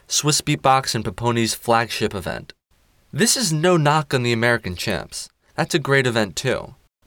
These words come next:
But the G B B is the paradigmatic beatbox battle, and it sets the template for all other beatbox events to aspire to. That's the G B B now. But originally,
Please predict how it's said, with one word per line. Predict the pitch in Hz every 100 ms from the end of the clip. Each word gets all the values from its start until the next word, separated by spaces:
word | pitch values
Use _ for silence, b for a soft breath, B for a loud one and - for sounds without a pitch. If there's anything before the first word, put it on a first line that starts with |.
| -
But | 143 147
the |
G | 135 170
B | 226 226
B | 156 180
is | 143 123
the | 127
paradigmatic | - 165 180 160 135 135 131 -
beatbox | 117 110 90 82 -
battle, | 82 - - - b b b
and | 117
it | 113
sets | - 175 185
the | -
template | 170 147 139 143 127
for | - 123 -
all | 143 165 135
other | 127 120
beatbox | 113 123 120 113
events | 110 98 95 -
to | 101
aspire | 90 - 92 85 76
to. | - - - - _ _ _ _ _ -
That's | 151 208 214 214
the | 165
G | 127 143
B | 139
B | 117 120
now. | 107 120 110 - - - _ _ b b
But | - 139
originally, | 123 170 196 196 202 208 208